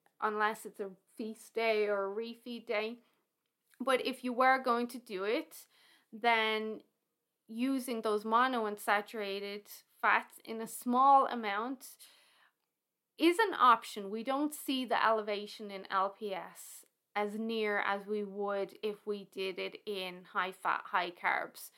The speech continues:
There is still an elevation, but not as much. Um,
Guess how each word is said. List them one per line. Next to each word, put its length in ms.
There 160
is 180
still 300
an 160
elevation, 840
but 160
not 240
as 160
much. 500
Um, 460